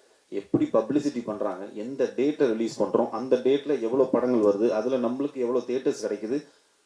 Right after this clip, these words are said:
எவ்வளோ தியேட்டர்ஸ் கிடைக்கிறதுல எந்த ஷோ கிடைக்குது.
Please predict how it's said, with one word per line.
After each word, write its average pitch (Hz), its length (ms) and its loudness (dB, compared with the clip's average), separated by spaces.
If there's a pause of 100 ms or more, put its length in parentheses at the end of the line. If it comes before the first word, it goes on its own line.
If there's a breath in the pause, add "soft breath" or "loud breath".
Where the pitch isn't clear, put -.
(140 soft breath)
எவ்வளோ 131 480 10
தியேட்டர்ஸ் 139 600 4
கிடைக்கிறதுல 117 480 -2
எந்த 151 400 4
ஷோ - 180 0
கிடைக்குது. 123 580 4